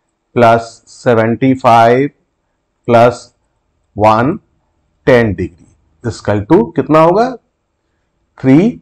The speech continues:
सिक्सटी। या, आ, x plus,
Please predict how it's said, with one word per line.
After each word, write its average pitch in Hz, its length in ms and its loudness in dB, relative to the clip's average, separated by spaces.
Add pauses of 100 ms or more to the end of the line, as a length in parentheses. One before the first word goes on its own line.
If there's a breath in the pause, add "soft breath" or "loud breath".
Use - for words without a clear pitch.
सिक्सटी। - 520 -10 (1500 soft breath)
या, 117 500 2 (840)
आ, 107 460 2
x 131 160 2 (500)
plus, 117 420 0